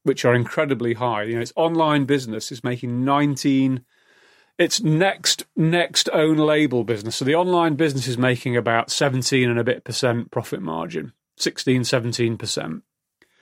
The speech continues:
And the own label bit of it, the Next branded stuff, is making over nineteen percent profit margin.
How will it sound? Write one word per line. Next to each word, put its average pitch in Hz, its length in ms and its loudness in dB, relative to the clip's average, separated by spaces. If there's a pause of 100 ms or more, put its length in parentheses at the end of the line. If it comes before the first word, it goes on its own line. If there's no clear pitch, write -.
(640)
And 135 480 2
the 139 140 4
own 175 200 4
label 165 460 2
bit 104 200 0
of 113 100 -2
it, - 80 -4
the 123 80 -2
Next 131 440 0
branded 135 500 2
stuff, - 260 -4
is 120 100 0
making 123 600 0
over 135 260 0
nineteen 123 580 0
percent 113 520 -4
profit - 300 -4
margin. - 520 -4